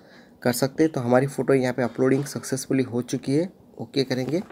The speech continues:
और दोस्तों, यहाँ पे आपको और भी ऑप्शन मिल जाते हैं। यहाँ पे आप देख सकते हैं अपनी प्रोफाइल का यहाँ पे, तो यहाँ से आप अपनी प्रोफाइल यहाँ पे क्रिएट कर सकते हैं। और इसके बाद दोस्तों, यहाँ पे आपको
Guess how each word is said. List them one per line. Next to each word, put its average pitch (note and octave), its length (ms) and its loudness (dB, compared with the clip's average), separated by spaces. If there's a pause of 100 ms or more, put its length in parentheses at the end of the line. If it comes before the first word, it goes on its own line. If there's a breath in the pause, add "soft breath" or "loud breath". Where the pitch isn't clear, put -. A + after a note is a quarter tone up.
(760 soft breath)
और A#2 260 2
दोस्तों, D#3+ 300 4
यहाँ C#3 400 4
पे F3 120 6
आपको C3+ 520 4 (760)
और C3 160 6
भी D#3 120 8
ऑप्शन D#3 260 8
मिल C#3 140 8
जाते C3+ 260 4
हैं। D3 80 4
यहाँ B2 120 2
पे A#2 80 2
आप A#2+ 60 2
देख A#2+ 160 0
सकते C3+ 240 -2
हैं B2 60 2
अपनी C3+ 140 4
प्रोफाइल B2+ 440 2
का B2+ 140 2
यहाँ A#2+ 260 2
पे, - 100 2
तो - 540 -8
यहाँ B2 160 4
से C3+ 120 4
आप B2+ 80 4
अपनी C3 240 4
प्रोफाइल B2+ 400 4
यहाँ C3 140 6
पे C#3 100 2
क्रिएट A#2+ 280 -2
कर A#2+ 120 -2
सकते C3+ 320 -2
हैं। E3 80 2 (1600 loud breath)
और A2 400 0
इसके C3 220 0
बाद D#3+ 140 10
दोस्तों, D#3 300 4
यहाँ C3 220 2
पे D3+ 140 4
आपको D#3+ 360 4